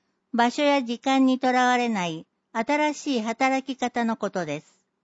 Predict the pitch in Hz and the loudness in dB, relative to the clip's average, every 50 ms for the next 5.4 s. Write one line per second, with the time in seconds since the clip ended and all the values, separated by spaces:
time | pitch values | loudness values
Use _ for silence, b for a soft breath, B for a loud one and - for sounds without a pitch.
0 | _ _ _ _ _ _ _ _ _ _ _ _ _ _ _ _ 269 285 294 277 | _ _ _ _ _ _ _ _ _ _ _ _ _ _ _ _ -2 2 4 2
1 | 262 - - 202 196 196 196 202 233 262 254 254 240 214 190 196 - 196 190 185 | 2 2 -2 -2 0 0 0 2 2 4 4 4 2 2 0 -2 -4 -4 -2 -2
2 | 180 180 170 160 170 180 202 214 - _ - 185 165 160 156 151 151 170 - _ | -2 -4 -4 -2 -2 -2 -2 -4 -6 _ -6 -4 -2 -2 -2 -2 -4 -6 -10 _
3 | _ _ _ _ _ _ 285 254 - - 277 226 214 208 196 185 190 190 - 262 | _ _ _ _ _ _ -6 -6 -2 -2 -2 -2 0 2 2 2 2 2 0 0
4 | 254 254 240 214 208 196 196 214 214 202 196 190 180 170 165 165 180 180 180 180 | 0 0 0 0 -2 -2 0 0 0 0 -2 -2 -2 -2 -4 -4 -4 -6 -4 -4
5 | 180 180 175 165 175 170 170 180 | -4 -4 -4 -4 -4 -4 -4 -6